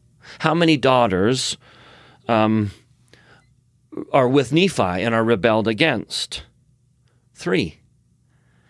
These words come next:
How many rebellious daughters does Ishmael have?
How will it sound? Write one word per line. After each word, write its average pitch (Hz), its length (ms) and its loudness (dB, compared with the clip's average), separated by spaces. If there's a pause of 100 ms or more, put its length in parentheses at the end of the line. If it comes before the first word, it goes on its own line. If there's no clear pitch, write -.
(140)
How 139 180 0
many 147 220 2
rebellious 156 500 2
daughters 98 460 -2
does 104 200 -2
Ishmael 92 360 -6
have? - 440 -14